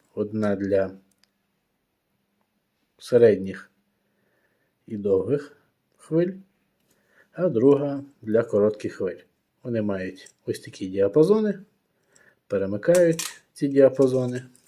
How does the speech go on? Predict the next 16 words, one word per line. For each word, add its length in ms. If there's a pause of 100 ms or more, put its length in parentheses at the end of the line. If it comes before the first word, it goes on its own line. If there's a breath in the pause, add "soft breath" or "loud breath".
(1700)
Особисто 580
скажу, 440
що 320
Retekis 960 (140)
прекрасно 560
працює 640
на 420 (220)
середніх 800
хвилях. 600 (1400)
В 40
нього, 180
на 100
жаль, 160
немає 420
довгих 400
хвиль. 340